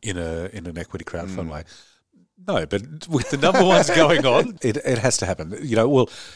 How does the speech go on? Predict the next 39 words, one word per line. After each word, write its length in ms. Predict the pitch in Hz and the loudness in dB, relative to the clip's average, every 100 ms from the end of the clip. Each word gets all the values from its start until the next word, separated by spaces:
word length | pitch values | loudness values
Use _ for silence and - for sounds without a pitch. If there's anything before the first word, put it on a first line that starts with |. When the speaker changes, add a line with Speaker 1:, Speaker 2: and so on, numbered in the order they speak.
| - - _ - | -20 -20 _ -8
Speaker 1:
it's 180 | 139 | -6
possible. 600 | - - 131 - - 71 - _ _ | -6 -2 0 0 -4 -8 -14 _ _
It's, 380 | 123 110 101 - | -6 0 0 0
Speaker 2:
Yes. 0 | 123 | -4
Speaker 1:
i-, 140 | 117 117 | -2 -4
it's 140 | - | -4
possible. 420 | - 95 - 65 - - - | 0 0 -2 -10 -18 -20 -4
Um, 360 | 110 117 117 127 | 2 2 0 -4
but, 280 | - 160 160 _ _ _ _ | -2 -2 -2 _ _ _ _
you 80 | 120 | -8
know, 160 | 131 - | -6 -6
it's 320 | - - - - _ _ _ _ _ _ _ _ 110 | -8 -6 -6 -10 _ _ _ _ _ _ _ _ -20
grown-ups, 380 | 90 92 98 - | -6 -4 -4 -6
grown-ups 300 | - 85 - | -8 -8 -10
can 100 | - | -10
do 140 | 85 82 | -8 -10
what 100 | 80 | -10
grown-ups 320 | 80 78 - | -14 -12 -12
do. 220 | 82 78 - - | -12 -14 -16 -16
Um, 320 | 85 78 80 | -12 -12 -4
Speaker 2:
Well, 140 | 156 180 | 0 2
then 120 | 180 | 4
Speaker 1:
and 80 | 175 | 4
Speaker 2:
why 100 | 185 | 4
do 60 | |
Speaker 1:
look 40 | 180 | 4
Speaker 2:
we 60 | |
have 120 | 165 | 2
laws? 420 | 151 185 160 - - | 2 -2 -4 -10 -4
Okay, 280 | 135 147 139 | 0 4 4
th-, 220 | 135 131 123 | 4 2 4
that 220 | 147 156 | 2 4
being 160 | 185 196 | 0 0
the 80 | |
case, 460 | 294 113 104 147 - - | 0 0 0 -2 -6 -10
why 380 | 110 104 113 123 | -6 4 6 6
do 100 | 139 | 4
we 140 | 143 | 0
have 480 | 127 117 113 101 - | 0 2 2 -2 -12